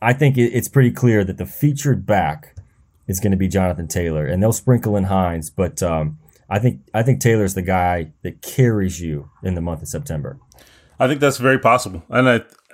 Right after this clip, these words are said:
Speaker 2: I actually have no problem with that. You know, I, I don't think they're, they're not worried about, you know, overusing him. I don't think they will anyway, just 'cause that's not their nature here to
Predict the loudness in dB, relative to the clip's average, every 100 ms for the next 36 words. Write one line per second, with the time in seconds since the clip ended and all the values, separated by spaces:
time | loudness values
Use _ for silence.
0 | _ 0 2 2 0 0 0 0 0 0
1 | 0 -2 -12 -12 -12 -12 -10 -10 -8 -8
2 | -8 -8 -2 -2 -4 -6 -8 -4 0 0
3 | -4 _ _ _ _ _ _ _ -2 0
4 | 2 4 4 4 2 4 2 0 -8 _
5 | _ _ -6 -2 0 0 0 2 0 0
6 | 0 2 2 2 0 -2 -2 0 0 0
7 | 0 -2 -4 -6 -6 -6 -2 -4 -2 -4
8 | -4 -6 -6 -6 -6 -6 -4 -2 -4 -4
9 | -6 -8